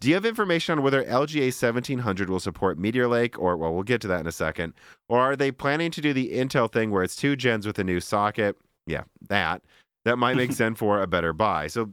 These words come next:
Speaker 1: the short answer to everything there is yes. That's, it's just an advantage Zen four is gonna have. Do I think they'll have similar gaming performance, you know, or better in those areas? Yeah, I do. I think that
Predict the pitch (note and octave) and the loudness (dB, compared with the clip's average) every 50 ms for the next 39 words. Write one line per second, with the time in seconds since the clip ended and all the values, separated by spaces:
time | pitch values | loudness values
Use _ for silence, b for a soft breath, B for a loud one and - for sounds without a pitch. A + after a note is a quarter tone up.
0 | - - D3 C#3 B2+ - G#3+ A3+ A#3+ G3+ E3+ D3+ - C#3 B2 B2 A#2 A#2 G#2+ G#2 | -8 -6 -4 -4 -2 2 2 2 4 4 2 0 0 0 2 2 2 2 0 0
1 | F#2+ F2+ G2+ F#2 D#2+ D#2 - - E2+ F#2 D2 - - - - - D#2+ F2+ F2 E2+ | 0 0 0 0 0 -2 -4 -4 -2 -2 -2 -2 -4 -10 -12 -6 -2 -2 -2 -2
2 | - - - - G2 G2+ F2+ - - - - G#2 G2 F#2 E2 D#2 G2 G2 F#2+ F2+ | -4 -8 -10 -6 -4 -4 -4 -4 -8 -8 -4 -2 -2 -2 -2 -2 -2 -2 -2 -2
3 | F2 E2 - F#2+ E2 - - E2 D#2 D2+ - - D2+ C#2 D2 F2 E2+ D2+ D2 D2 | -4 -6 -6 -6 -6 -4 -4 -2 -2 -2 -4 -6 -8 -6 -4 -2 -2 -2 -2 -4
4 | - _ B B B B B B _ _ _ _ - - - - - A2 A#2 C3+ | -6 _ B B B B B B _ _ _ _ -20 -20 -12 -8 -4 0 2 2
5 | C#3 C#3+ D3 C#3+ - - D#3 D3 C#3 - C3+ B2+ A#2+ G#2+ - - B2+ A#2+ A2+ A2 | 4 4 2 0 0 -2 -2 -2 0 0 2 2 2 0 -2 -2 0 0 0 0
6 | A2 - G2 F#2 G#2 A2+ A#2 G#2 A2 G#2 F#2+ - - G2 G2 F#2+ F#2 F#2 F#2 F2+ | 0 0 0 0 0 0 -2 -2 -2 -4 -4 -4 -4 -4 -2 -2 -2 -4 -6 -8
7 | - - - - - _ _ _ _ _ - F#2+ F#2 F2 E2+ D#2+ D#2+ D#2 D#2 D#2 | -10 -16 -18 -20 -20 _ _ _ _ _ -4 -2 0 2 2 2 2 0 0 -2
8 | D2+ E2+ - _ _ - F2+ F2 D#2 G#2 G#2 A2 G2+ F2+ E2 D#2+ - - F#2+ F2+ | -4 -6 -8 _ _ -2 -2 0 2 2 2 2 4 2 2 0 0 -2 -4 -2
9 | E2 F2 E2 D#2+ E2 - F#2 F#2+ A2+ A#2+ A2+ F2+ D#2+ D#2+ D#2+ - - b b b | 0 0 0 0 -2 -4 -2 0 0 2 2 2 0 -2 -4 -6 -10 b b b
10 | b b b _ _ _ _ _ - G#2+ G#2+ C#3+ F#3+ B3+ A3+ C#3+ B2+ C3+ C#3 C#3 | b b b _ _ _ _ _ -6 -2 0 2 2 2 2 2 2 2 0 0
11 | A3+ A#3+ C#3+ A#2 B2 - - D#3+ E3 F#3 G3 - - - - - G#2 G2+ B2 B2 | 0 2 2 2 0 0 2 0 0 0 0 -6 -12 -18 -16 -8 -2 2 2 4
12 | B2 B2 A#2+ A#2+ A#2+ - - - - | 4 4 2 2 0 -2 -8 -16 -18